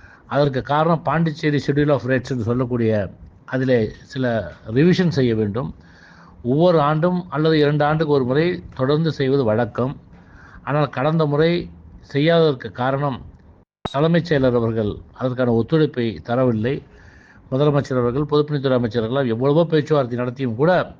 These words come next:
அதற்கான அறிவிப்பு வராமல் இருந்தது. இப்பொழுது புதிய தலைமைச் செயலர்கள் வந்த பிறகு நம்முடைய மாண்புமிகு முதலமைச்சர் அவர்களும் பொதுப்பணித்துறையுடைய அமைச்சர்களும் சட்டமன்ற உறுப்பினர் எங்களை போன்றவருடைய தொடர் வலியுறுத்தலின் அடிப்படையில்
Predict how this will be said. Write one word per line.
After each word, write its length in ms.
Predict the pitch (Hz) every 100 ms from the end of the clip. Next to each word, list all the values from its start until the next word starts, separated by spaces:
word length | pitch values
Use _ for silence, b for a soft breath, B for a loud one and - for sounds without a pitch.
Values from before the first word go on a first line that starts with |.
| -
அதற்கான 600 | - 131 127 135 117 110
அறிவிப்பு 400 | 98 135 151 139
வராமல் 400 | 117 123 131 131
இருந்தது. 500 | 113 107 104 110 151 B B B B B B
இப்பொழுது 680 | - 131 180 165 143 123 - - -
புதிய 320 | 160 185 185
தலைமைச் 420 | 170 147 151 123
செயலர்கள் 240 | 131 120 113
வந்த 260 | 117 120
பிறகு 500 | 107 110 107 151 170 - - _
நம்முடைய 280 | 127 123 123
மாண்புமிகு 320 | 139 151 131
முதலமைச்சர் 420 | 131 143 135 127
அவர்களும் 340 | 113 104 139 147
பொதுப்பணித்துறையுடைய 560 | 143 147 151 131 120 117
அமைச்சர்களும் 640 | 117 127 120 101 104 151 - B B B B B _
சட்டமன்ற 420 | - 127 165 156
உறுப்பினர் 360 | 143 127 127 131 127
எங்களை 320 | 135 135 131 -
போன்றவருடைய 400 | 147 151 135 120
தொடர் 500 | 135 139 180 180 180
வலியுறுத்தலின் 540 | 131 147 135 135 123
அடிப்படையில் 580 | 120 127 123 107 135